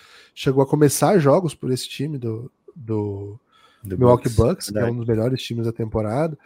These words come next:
Speaker 1: Então
Speaker 2: Cara, a temporada do Mark Williams também, né? Muita contusão, uma pena, mas quando ele teve jogando, ele foi, é bem impressionante a constituição física dele, assim, ele se faz notar em quadra, né? Grandão,
Speaker 1: É grande, hein?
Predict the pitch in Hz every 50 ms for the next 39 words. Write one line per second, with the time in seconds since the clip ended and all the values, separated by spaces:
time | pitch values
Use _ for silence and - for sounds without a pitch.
0 | _ _ _ _ _ _ _ _ _ _ - - 135 - - 226 226 214 180 160
1 | 156 - - - 160 - 175 170 - 170 165 165 156 156 156 165 160 - - -
2 | 175 165 156 151 147 147 143 - - 143 139 135 131 127 120 120 120 123 120 123
3 | 131 123 127 139 139 - - - 147 139 139 - 143 120 107 107 107 113 131 160
4 | 151 139 123 - - 117 113 120 131 139 147 147 - _ _ - - 107 - -
5 | 110 110 110 113 113 113 113 107 113 110 117 113 113 107 101 98 98 101 107 113
6 | 120 127 139 - - _ _ _ _ _ _ _ _ _ - - - 95 90 92
7 | 98 101 104 104 104 101 - - - 104 101 98 - _ _ _ _ - 107 101
8 | 95 101 95 - 110 113 - - 139 151 156 151 143 135 - - 98 - 107 98
9 | - - - - 104 98 - - - 101 98 - - - - 101 92 92 95 -
10 | 95 87 92 90 92 90 - - 87 85 87 85 - 98 95 95 - - 101 98
11 | 98 98 107 107 107 - - 101 104 196 185 - - 87 85 - 85 87 85 82
12 | 85 87 85 87 90 87 85 85 - 104 107 117 113 113 110 113 113 113 107 101
13 | 104 107 110 110